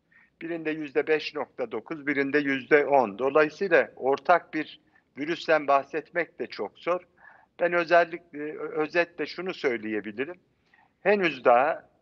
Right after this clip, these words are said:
bu virüste mutasyon, yani bizi ilgilendiren bir iyi ya da kötü yönde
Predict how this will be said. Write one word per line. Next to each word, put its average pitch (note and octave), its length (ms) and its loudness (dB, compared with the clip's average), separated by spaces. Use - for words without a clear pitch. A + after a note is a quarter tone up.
bu F#3 160 -6
virüste D3+ 440 -4
mutasyon, D3+ 840 -2
yani B2+ 360 -4
bizi C3+ 220 -8
ilgilendiren A#2+ 920 -4
bir C3+ 280 -10
iyi E3 240 -2
ya E3 180 8
da - 120 6
kötü A#2 320 -4
yönde A2+ 480 0